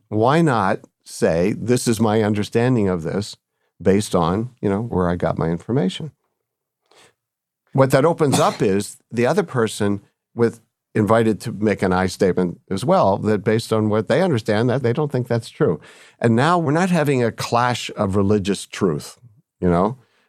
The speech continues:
God is this, God is that, Jesus is this, Jesus is that.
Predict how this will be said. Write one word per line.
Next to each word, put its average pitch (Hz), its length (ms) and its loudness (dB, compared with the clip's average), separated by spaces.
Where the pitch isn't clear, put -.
God 107 240 4
is 92 140 0
this, 117 240 2
God 95 260 0
is 92 120 -2
that, 104 240 0
Jesus 98 360 -2
is 92 140 -2
this, 110 240 0
Jesus 90 220 -2
is 90 160 -4
that. 90 160 0